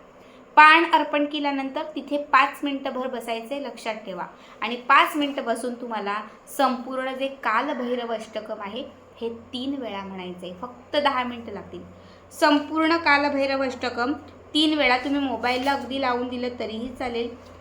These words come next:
समजा मोबाईलला तुम्ही लावून नाही दिलं, तर तुम्ही स्वतः जरी म्हटलं तरीही चालेल. नित्यसेवेचं आपलं जे पुस्तक आहे, या नित्यसेवेच्या पुस्तकावरती एकशे नऊ,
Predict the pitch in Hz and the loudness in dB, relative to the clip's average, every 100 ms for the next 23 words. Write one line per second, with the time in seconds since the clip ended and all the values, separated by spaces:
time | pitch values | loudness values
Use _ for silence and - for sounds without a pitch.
0 | - 269 269 285 269 233 247 269 277 285 | -6 0 4 4 4 4 2 2 -2 -2
1 | 285 262 269 277 269 311 294 214 202 233 | 0 0 -2 -2 0 0 -2 -4 -6 -6
2 | 233 254 269 349 233 269 285 285 277 254 | -6 -8 -2 -2 0 0 0 0 0 -4
3 | - 240 233 226 220 220 185 180 175 - | -6 -8 -6 -6 -8 -8 -8 -8 -10 -14
4 | - - 269 285 339 330 330 320 302 302 | -18 0 0 2 0 2 4 2 0 0
5 | 302 294 294 285 - 285 269 254 262 269 | 0 -2 -2 -6 -6 -6 -2 -2 -2 -4
6 | 247 254 - 294 302 285 294 277 262 254 | -4 -6 -6 -6 -2 -2 -2 -6 -8 -4
7 | 247 240 233 269 269 240 - - 294 254 | -2 -2 -4 -8 -4 -6 -4 -2 -2 -2